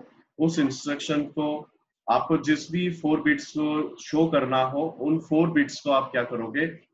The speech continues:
and operation करोगे with one, और जिसकी आपको masking करनी है उसको आप and operation करोगे with zero।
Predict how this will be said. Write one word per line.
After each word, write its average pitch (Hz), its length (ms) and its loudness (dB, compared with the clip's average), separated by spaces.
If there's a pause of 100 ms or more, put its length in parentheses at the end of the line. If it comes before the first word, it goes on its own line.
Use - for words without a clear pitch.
(100)
and 156 200 6
operation 151 600 2
करोगे 131 560 0
with 156 240 0 (120)
one, 123 200 2 (540)
और 135 180 2
जिसकी 165 380 0
आपको 170 300 4
masking 143 500 0
करनी 135 240 -2
है 160 140 2
उसको 143 260 -4
आप 147 220 4
and 127 180 2
operation 127 540 -4
करोगे 113 400 -6
with 165 180 -4 (320)
zero। 120 280 -2